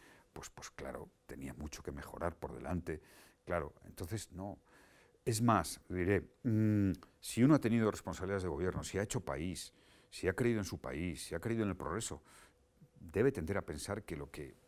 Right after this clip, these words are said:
ha dejado ha contribuido a que la política y los logros y las leyes, pues, sean, eh, mejores. Hay cosas que, ah, que, por ejemplo, yo, mm, me hubiera gustado hacer en mi periodo de gobierno,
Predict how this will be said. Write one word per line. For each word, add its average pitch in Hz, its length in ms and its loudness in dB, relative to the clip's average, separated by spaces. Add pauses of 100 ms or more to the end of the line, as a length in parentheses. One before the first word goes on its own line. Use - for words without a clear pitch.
(420)
ha 113 120 0
dejado 123 480 0 (460)
ha 104 100 0
contribuido 110 800 6 (420)
a 76 160 -2
que - 120 -8
la 71 120 -4
política 95 720 -2
y 90 60 -2
los 73 240 -8
logros 92 520 6
y 69 60 -12
las - 260 -10
leyes, 98 520 0 (340)
pues, - 160 -10
sean, 98 380 -4 (120)
eh, 53 200 -14
mejores. 117 500 -2
Hay 82 120 -8
cosas 113 440 -6 (420)
que, 82 300 -8
ah, - 260 -14 (240)
que, - 80 -14
por - 140 -14
ejemplo, 98 540 2
yo, 92 260 -4
mm, 90 320 -10 (760)
me 76 100 -10
hubiera 85 180 4
gustado 107 360 0
hacer 98 220 -4
en 82 100 -2
mi 76 120 -6
periodo 80 280 -4
de 76 60 -2
gobierno, 85 460 -4